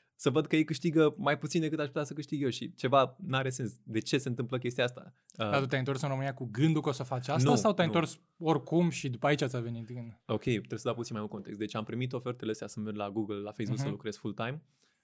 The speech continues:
Speaker 1: Um, și e oferte destul de bune, dar în același timp nu, eu nu voiam să fiu angajat la ei.
Speaker 2: Mm.
Speaker 1: Adică simțeam că mă limitează foarte mult. Dacă m-aș fi dus doar pentru bani. Și mi-am dat seama că, băi, eu oricum vreau să construiesc ceva,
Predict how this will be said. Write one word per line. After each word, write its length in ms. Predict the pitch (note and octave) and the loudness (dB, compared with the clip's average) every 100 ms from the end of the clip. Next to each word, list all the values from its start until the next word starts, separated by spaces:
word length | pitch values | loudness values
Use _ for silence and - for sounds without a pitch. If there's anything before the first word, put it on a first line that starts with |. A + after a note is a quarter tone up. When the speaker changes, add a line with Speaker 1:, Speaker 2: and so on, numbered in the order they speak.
| _ | _
Speaker 1:
Um, 640 | - A2 A2 A2 G#2+ G#2 - | 2 6 6 4 0 -6 -12
și 200 | - C#3+ | -6 2
e 40 | C#3 | 4
oferte 300 | C3+ D#3+ D3 | 6 4 4
destul 260 | C3 D3 | 2 0
de 100 | A#2 | -2
bune, 320 | A2 D3 E3 | 0 0 0
dar 240 | C3+ C#3 C3+ | 4 4 4
în 60 | |
același 300 | C3+ C3+ C3+ | 0 -2 -4
timp 300 | B2+ C#3 C3 - | -2 -4 -4 -6
nu, 260 | A#2+ C3 C3+ B2+ B2 A#2+ - _ - B2 | -4 0 0 0 -2 -4 -8 _ -10 -2
eu 120 | B2 | 0
nu 60 | |
voiam 160 | B2+ A#2+ | 0 -2
să 100 | B2 | -4
fiu 320 | B2 A2+ A2 - | -6 -6 -6 -8
angajat 380 | G#2+ A2 G2 | -6 -4 -4
la 60 | F#2+ | -8
ei. 120 | - _ - | -12 _ -8
Speaker 2:
Mm. 160 | C3 A#2 | -4 -4
Speaker 1:
Adică 220 | A2+ A2+ | -4 -6
simțeam 300 | A2 A#2 B2 | -4 -4 -4
că 60 | A#2 | -4
mă 100 | G#2+ | -4
limitează 360 | G#2+ A2 G2+ | -4 -6 -8
foarte 260 | G#2+ A2 G#2+ | -8 -10 -8
mult. 120 | G2+ | -6
Dacă 340 | G2+ - A2 - | -8 -8 -12 -6
m-aș 200 | A#2 A#2+ | -4 -2
fi 100 | C3 | -2
dus 160 | C3+ | 0
doar 220 | B2 B2+ | 2 2
pentru 400 | B2 A2+ A2 A2 | 2 -6 -4 -4
bani. 240 | G#2 G2 F#2+ | -2 -4 -4
Și 260 | _ _ - | _ _ -6
mi-am 100 | A#2 | -2
dat 80 | B2 | 0
seama 160 | B2+ | -2
că, 100 | B2 | -2
băi, 140 | A#2+ B2 | 0 2
eu 100 | B2 | 2
oricum 200 | B2+ A#2 | -2 -2
vreau 160 | G#2+ | -2
să 160 | G#2+ A#2+ _ | -2 -8 _
construiesc 400 | B2 G#2+ - G#2+ | -6 -4 -4 -4
ceva, 420 | G#2 G#2 G2 G2 | -2 0 0 -2